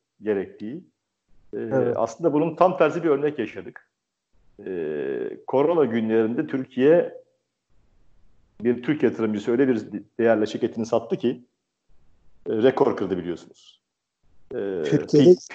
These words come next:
Speaker 1: Pe-,
Speaker 2: Ha.
Speaker 1: Peak Games'in, e, Zynga tarafından satın alınmasından bahsediyorum. Şu ana kadar yapılan en büyük o alandaki satış
Speaker 2: Evet.
Speaker 1: oldu. E, tespit edilen en büyük de değer oldu. Dolayısıyla bu bunu kırmıştır umuyorum. Böyle bir algı olmasın. Eğer şirket hakikaten karlı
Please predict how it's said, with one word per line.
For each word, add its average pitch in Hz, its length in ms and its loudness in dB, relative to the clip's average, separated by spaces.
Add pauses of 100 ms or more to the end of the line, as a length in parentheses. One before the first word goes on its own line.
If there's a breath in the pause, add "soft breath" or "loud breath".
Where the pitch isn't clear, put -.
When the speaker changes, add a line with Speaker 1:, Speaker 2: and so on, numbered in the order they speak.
(140)
Speaker 1:
Pe-, - 120 -10
Speaker 2:
Ha. 123 80 0
Speaker 1:
Peak 139 280 4
Games'in, 123 640 2
e, 104 560 2
Zynga 120 340 2
tarafından 104 460 2
satın 113 260 -6
alınmasından 104 680 0
bahsediyorum. 87 580 -4
Şu 123 140 2
ana 120 140 4
kadar 117 220 2
yapılan 113 420 2
en 120 180 0
büyük 101 180 -2
o 110 100 4
alandaki 101 580 0 (640)
satış 131 280 -2
Speaker 2:
Evet. 117 100 0
Speaker 1:
oldu. 95 840 -2
E, 90 40 -10
tespit 113 260 -2
edilen 120 260 2
en 120 200 2
büyük 107 180 0
de 101 120 0
değer 120 260 8
oldu. 101 280 0
Dolayısıyla 117 440 -2
bu 123 100 -6
bunu 127 200 -2
kırmıştır 131 460 0
umuyorum. 123 580 -2 (680)
Böyle 139 220 6
bir 143 60 4
algı 131 300 4
olmasın. 110 360 -2
Eğer 127 180 0
şirket 127 320 -6
hakikaten 131 460 -2
karlı 123 640 -2